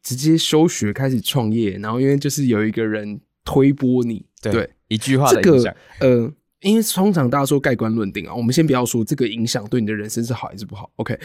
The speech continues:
Speaker 1: 我们先讲，好，很有 guts，然后你可以大概说说看你当时创业的概念是什么？
Speaker 2: 哦，我觉得初期我希望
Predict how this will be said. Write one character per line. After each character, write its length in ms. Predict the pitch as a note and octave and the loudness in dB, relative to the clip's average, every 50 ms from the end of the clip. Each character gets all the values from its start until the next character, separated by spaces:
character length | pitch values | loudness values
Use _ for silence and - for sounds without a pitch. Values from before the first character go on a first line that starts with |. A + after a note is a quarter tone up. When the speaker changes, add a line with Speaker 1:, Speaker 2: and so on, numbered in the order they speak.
| - - - - | -16 -18 -4 0
Speaker 1:
我 60 | B2 | 2
们 100 | C#3 D#3+ | 2 4
先 180 | - B3 B3+ B3 | 6 6 4 6
讲， 180 | - D#3 - - - - - - _ _ - - | 4 2 -2 -4 -12 -20 -20 -20 _ _ -12 -8
好， 200 | - - - A2+ | -4 -4 -4 -2
很 140 | - B2+ C3 | 0 2 2
有 100 | A#2+ - | 2 0
guts， 300 | - A2 F#2 F2 - - _ _ | -2 -6 -6 -6 -10 -18 _ _
然 140 | - A2+ A2+ | -6 -2 0
后 140 | C3 D3+ C3 | 2 2 4
你 140 | A#2 A#2 A2+ | 4 2 2
可 200 | - - F#3+ A3+ | 0 0 0 0
以 80 | G3+ | 0
大 120 | - - F#3+ | 2 0 0
概 80 | F#3 | 0
说 180 | F#3 - - F3 | 0 0 -2 -2
说 120 | D3 D#3+ | -2 0
看 140 | D3+ E3+ D3 | 0 0 -2
你 60 | A2 | -2
当 180 | - B2 C3 C#3 | -2 0 0 0
时 140 | - - G2+ | 0 -2 -4
创 180 | - B2 A2+ | -2 -2 -2
业 40 | G#2 | -2
的 80 | F2+ F2+ | -4 -4
概 220 | - A2+ G2 E2+ | -4 -4 -4 -4
念 160 | F2 F2+ D#2+ | -6 -12 -14
是 120 | - - - | -14 -14 -14
什 120 | - - | -14 -14
么？ 80 | - - _ _ _ _ _ _ _ _ _ _ _ - _ _ _ _ _ _ - | -14 -18 _ _ _ _ _ _ _ _ _ _ _ -20 _ _ _ _ _ _ -4
Speaker 2:
哦， 240 | A2+ G#2+ F#2+ F#2 - _ _ _ _ | -4 -4 -4 -6 -10 _ _ _ _
我 120 | - A#2+ | -2 0
觉 160 | A2+ C#3+ E3+ | 2 4 4
得 100 | G3+ A3 | 4 2
初 240 | - - - E3+ F3 | 0 -2 -6 -6 -6
期 340 | E3 - - G2+ F#2 F2+ F2+ - | -6 -8 -8 -8 -8 -8 -8 -4
我 120 | - G2+ | -4 -4
希 300 | - - - - C3 C3+ | -4 -4 -6 -4 -4 -2
望 500 | C#3+ D3+ D3 C3+ B2 A2+ G#2+ G2 F#2+ - | 0 0 0 0 0 -2 -4 -6 -10 -12